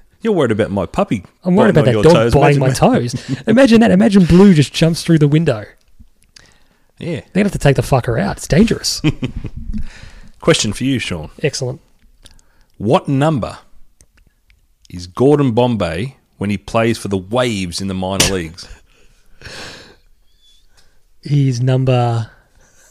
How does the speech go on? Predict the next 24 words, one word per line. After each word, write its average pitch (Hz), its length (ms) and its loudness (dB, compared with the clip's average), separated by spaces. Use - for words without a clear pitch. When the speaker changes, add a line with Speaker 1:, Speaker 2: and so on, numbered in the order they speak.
Speaker 2:
I - 80 -14
can 131 140 -4
fucking 131 360 -8
see 117 260 -6
it. 120 120 -8
He's 143 240 -6
number 127 720 -4
Speaker 1:
Obviously, 95 320 -10
we're 92 160 -2
referring 92 320 0
to - 100 -8
the 90 100 -4
film - 240 2
Speaker 2:
Mighty 98 120 6
Speaker 1:
Mighty 107 240 8
Speaker 2:
Ducks. - 260 4
Speaker 1:
Ducks. - 120 -6
Speaker 2:
It's 151 120 -2
actually 135 240 -2
D 139 240 -4
two, 165 280 -2
the 151 80 -4
Mighty 117 240 -8
Ducks. - 480 -8